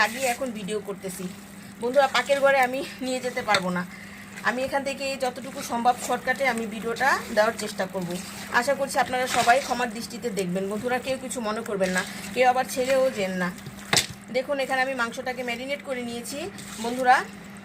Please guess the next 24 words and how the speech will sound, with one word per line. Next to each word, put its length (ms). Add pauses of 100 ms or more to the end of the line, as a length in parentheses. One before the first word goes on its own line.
(420)
এখন 220
আমি 160
মাংসটাকে 500 (480)
চুলাতে 320 (140)
রান্না 300
করে 160 (140)
নেব। 120 (320)
মাংস 160 (140)
থেকে 140 (100)
যে 140
পানিটা 320
বের 160
হবে, 140 (100)
সেই 200
পানিতে 320
আমি 180
মাংসটাকে 420 (100)
কষিয়ে 380
শুকনো 300
শুকনো 280
করে 200
তেল 200
বড়ি 220
করে 120